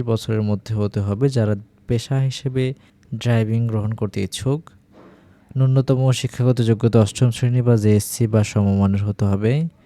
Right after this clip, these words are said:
প্রশিক্ষণার্থীদের জাতীয় পরিচয়পত্র এনআইডি থাকতে হবে। গরিব, নারী, আদিবাসী ও সুবিধাবঞ্চিত জনগণের প্রতি অগ্রাধিকার প্রদান করা হবে। পেশা হিসেবে শিখতে আগ্রহীদের আবেদন করতে বলা হচ্ছে।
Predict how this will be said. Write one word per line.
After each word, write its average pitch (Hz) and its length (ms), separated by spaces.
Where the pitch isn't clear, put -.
প্রশিক্ষণার্থীদের 139 960
জাতীয় 117 340
পরিচয়পত্র 113 640
এনআইডি 107 260
থাকতে - 320
হবে। 107 260
গরিব, 120 320
নারী, 110 300
আদিবাসী 107 640
ও 117 160
সুবিধাবঞ্চিত 113 760
জনগণের 101 540
প্রতি 104 280
অগ্রাধিকার 101 460
প্রদান 110 340
করা 113 180
হবে। 117 260
পেশা 143 300
হিসেবে 135 380
শিখতে - 400
আগ্রহীদের 113 440
আবেদন 104 340
করতে 104 240
বলা 107 280
হচ্ছে। - 300